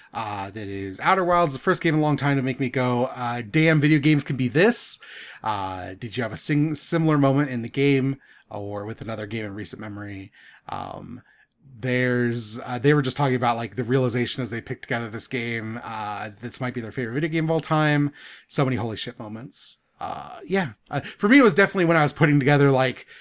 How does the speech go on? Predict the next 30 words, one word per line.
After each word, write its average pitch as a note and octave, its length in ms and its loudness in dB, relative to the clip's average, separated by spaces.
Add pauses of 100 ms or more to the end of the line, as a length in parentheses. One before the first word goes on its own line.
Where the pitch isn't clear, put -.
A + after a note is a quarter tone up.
(200)
the B2 220 0
solution B2+ 680 2
to D#3+ 140 0
everything. D3 440 0
Like, B2+ 160 0
"Oh, C3 300 2
I E3 60 0
need F3 140 2
to C3 60 -10
get E3 60 0
in C#3 60 -2
the C3+ 80 0
vessel. C#3+ 300 0
I C3 40 0
need C3 240 0
to B2 80 -6
use B2 300 0
that C3 220 0
to A#2+ 60 -10
get A#2+ 340 -2
to D3 120 -6
the C3 100 -2
eye A#2+ 120 2
of A2+ 60 -4
the A#2+ 60 -4
universe." A#2 340 -6 (280)
Like, - 260 -4 (360)
it, B2+ 180 -2
you C#3 160 -2
know, G2 200 -12